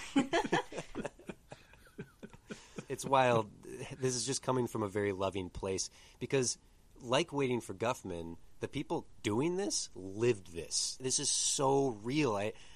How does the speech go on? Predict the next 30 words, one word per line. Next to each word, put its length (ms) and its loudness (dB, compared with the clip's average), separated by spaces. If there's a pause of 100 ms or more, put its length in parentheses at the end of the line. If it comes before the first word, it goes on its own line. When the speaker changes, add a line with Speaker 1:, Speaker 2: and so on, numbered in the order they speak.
(260)
Speaker 2:
I 140 2
saw 240 4
it 60 2
in 100 2
a 60 2
sold-out 540 2
theater, 520 -2
which 320 -2
was 180 -6
amazing 560 -2 (100)
because 220 -6
I 80 -2
did 220 -8
not 160 -2
expect 500 -4
this 240 -4
to 80 -6
be 240 -6
a 60 -6
full 260 -6
house. 440 0 (360)
But 80 -10
I 60 -2
went 180 0
opening 340 2
weekend, 440 -4 (240)
full 300 0
house 280 0
of 160 -6
geeks, 440 -8